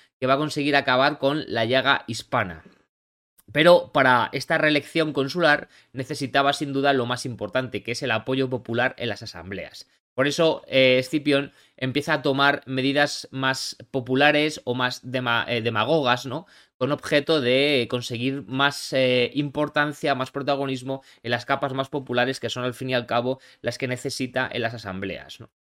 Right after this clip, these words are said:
Esto va a pro-, esto es lo que va a provocar realmente que Escipión decida lanzar el problema agrario de Roma a la palestra,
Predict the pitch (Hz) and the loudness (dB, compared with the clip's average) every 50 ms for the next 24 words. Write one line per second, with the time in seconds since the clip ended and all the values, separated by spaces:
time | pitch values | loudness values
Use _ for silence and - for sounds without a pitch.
0 | _ _ _ _ _ _ _ _ _ _ _ - 143 - - 165 160 151 147 147 | _ _ _ _ _ _ _ _ _ _ _ -12 -8 -4 2 4 4 4 6 4
1 | 147 139 - - 156 147 - 185 175 175 170 165 160 - 160 147 131 139 135 151 | 4 2 2 -2 -6 -2 2 4 6 6 6 6 4 4 0 2 2 4 4 4
2 | 151 156 160 156 147 143 - 151 147 143 147 143 143 143 143 151 175 - - - | 4 4 4 4 2 4 4 4 4 6 4 4 2 0 0 -2 -2 -2 -4 -10
3 | - - _ _ - 143 - - - 135 127 143 151 151 151 151 151 135 135 127 | -18 -20 _ _ -2 -2 -2 -2 -6 -4 0 2 4 4 4 2 2 2 0 0
4 | - 156 147 151 143 135 127 123 - 151 143 139 127 - - 131 131 135 135 131 | 0 2 4 4 4 4 2 2 0 0 0 0 0 0 2 2 2 4 2 2
5 | 123 131 135 135 139 135 123 120 117 123 135 135 127 117 110 87 - 92 101 101 | 4 4 2 4 4 4 4 4 4 2 2 2 2 0 0 0 -2 -2 -2 0
6 | - - 165 175 170 165 - - 196 214 269 - | 2 2 2 2 2 0 0 2 2 2 2 0